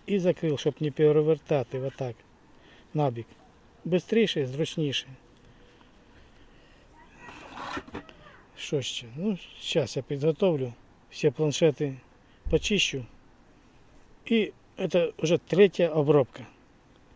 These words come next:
буде. Побачимо, сипеться він чи не сипеться далі.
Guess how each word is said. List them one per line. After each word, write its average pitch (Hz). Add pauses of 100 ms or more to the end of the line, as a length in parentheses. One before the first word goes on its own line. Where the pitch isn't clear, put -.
(140)
буде. 120 (520)
Побачимо, 156
сипеться 143
він 120
чи 190
не 170
сипеться 120
далі. 127